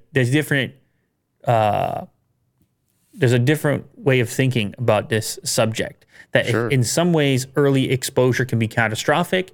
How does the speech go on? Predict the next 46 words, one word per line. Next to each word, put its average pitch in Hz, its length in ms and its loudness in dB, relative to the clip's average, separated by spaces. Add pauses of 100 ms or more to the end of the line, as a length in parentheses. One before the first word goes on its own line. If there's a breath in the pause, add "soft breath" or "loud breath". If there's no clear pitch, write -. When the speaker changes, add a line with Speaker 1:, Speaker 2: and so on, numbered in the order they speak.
Speaker 1:
In 135 140 0
other 165 200 2
ways, 135 360 2
early 131 240 0
exposure 123 560 -2
could 120 180 -6
prepare 123 380 0
a 117 40 -4
person 113 460 -2
to 117 120 -12
be 113 180 -4
better 120 320 0
set - 440 -4
to 127 60 -6
deal 131 380 2
with 110 220 2 (1040 soft breath)
things 113 200 0
that 113 120 0
exist 110 340 -4
in 110 80 -2
the 110 60 -2
world 104 220 0
when 107 120 0
they 104 100 -2
get 107 200 -4
to 113 80 -2
that 101 140 -2
different 107 320 -4
age, 101 200 -6
instead 110 260 -2
of 107 60 0
having 107 200 0
it 104 100 -2
all 117 300 2
come 113 220 -4
to 110 80 -6
them 104 180 -4
at 98 140 -6
once 104 500 -4
Speaker 2:
Yes. 92 280 -4 (120)
Speaker 1:
at 117 160 0
the 110 140 0
age 104 180 -2
of 104 100 -6
eighteen, 101 600 -6
or 101 380 -2